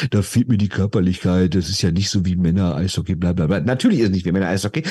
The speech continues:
aber es ist trotzdem gut anzuschauen. So. Nachdem wir jetzt viel Positives gesagt haben, muss man natürlich trotzdem sagen,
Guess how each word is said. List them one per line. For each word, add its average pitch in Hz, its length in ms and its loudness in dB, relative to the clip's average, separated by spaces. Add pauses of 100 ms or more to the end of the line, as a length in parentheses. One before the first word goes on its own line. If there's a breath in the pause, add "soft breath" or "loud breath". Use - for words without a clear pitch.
(140 loud breath)
aber 120 140 0
es 120 100 0
ist 123 120 -4
trotzdem 151 260 0
gut 139 140 -2
anzuschauen. - 420 -4 (600 loud breath)
So. 98 360 2 (840)
Nachdem 185 220 2
wir 220 80 4
jetzt 180 120 0
viel 190 120 4
Positives 127 460 2
gesagt 98 320 -2
haben, 131 80 0
muss 156 160 -2
man 151 80 0
natürlich 143 220 0
trotzdem 143 300 0
sagen, 120 440 -2